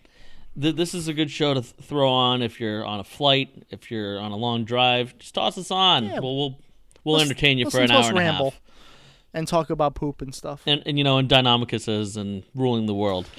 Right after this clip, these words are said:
Speaker 2: Yes. Yeah, yeah, of course.
Speaker 1: Um, but make sure to go follow us on Twitter, Instagram, and Facebook,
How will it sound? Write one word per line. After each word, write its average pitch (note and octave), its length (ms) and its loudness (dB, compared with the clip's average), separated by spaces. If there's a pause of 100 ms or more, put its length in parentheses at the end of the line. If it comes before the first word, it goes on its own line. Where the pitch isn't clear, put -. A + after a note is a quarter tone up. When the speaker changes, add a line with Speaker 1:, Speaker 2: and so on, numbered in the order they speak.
Speaker 2:
Yes. - 400 -4 (560)
Yeah, - 100 -14 (220)
yeah, - 100 -20
of - 100 -20
course. - 200 -8
Speaker 1:
Um, A2+ 440 0
but A#2+ 220 -4
make C#3 220 -2
sure F3+ 180 -4
to E3 160 -6
go D3 200 -2
follow B2+ 420 0
us B2 140 -6
on G2 160 -8
Twitter, D#3 420 -4
Instagram, B2 560 -4
and C#3 240 -2
Facebook, A#2+ 600 -4